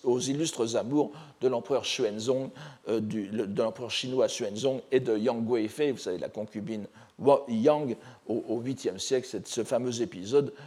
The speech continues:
qui n'est pas du tout comparable, puisque le, le, l'empereur, euh, Xuanzong a été assez, euh, lâchement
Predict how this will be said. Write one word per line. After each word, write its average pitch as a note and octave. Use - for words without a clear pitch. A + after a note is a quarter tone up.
qui B2
n'est G#2+
pas F#2
du G#2
tout G#2+
comparable, A2
puisque G#2+
le, G#2
le, F2+
l'empereur, G2
euh, F2+
Xuanzong A2+
a F#2
été F#2
assez, -
euh, F#2
lâchement A#2+